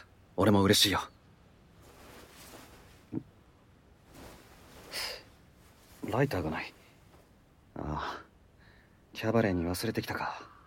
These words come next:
ん？ショーダンサーにもなる？<laughs> やめとけ、やめとけ。科学者の方がずっといい。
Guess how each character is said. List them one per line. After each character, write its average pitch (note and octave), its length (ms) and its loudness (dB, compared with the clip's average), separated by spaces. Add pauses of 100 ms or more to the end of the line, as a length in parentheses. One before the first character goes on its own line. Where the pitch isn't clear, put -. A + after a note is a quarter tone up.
(2000)
ん？ B2 240 8 (1300)
シ - 220 8
ョ C#3+ 160 12
ー G#3+ 40 12
ダ A#3+ 100 12
ン G#3 60 12
サ A2+ 140 12
ー - 40 10
に F2+ 60 8
も D#2+ 120 6
な F2+ 80 8
る？ D#2 100 0 (1300)
<laughs> - 1080 6
や G2+ 160 12
め B2+ 80 12
と C#3 100 12
け、 C3+ 120 12
や C3+ 80 12
め C#3+ 80 12
と D3+ 80 12
け。 C#3+ 200 12 (840)
科 C3 160 12
学 C#3 120 12
者 C#3+ 140 12
の B2+ 100 12
方 C3 120 12
が B2+ 100 12
ず B2+ 80 8
っ B2+ 40 10
と D#3 140 12
い D3+ 60 12
い。 - 120 10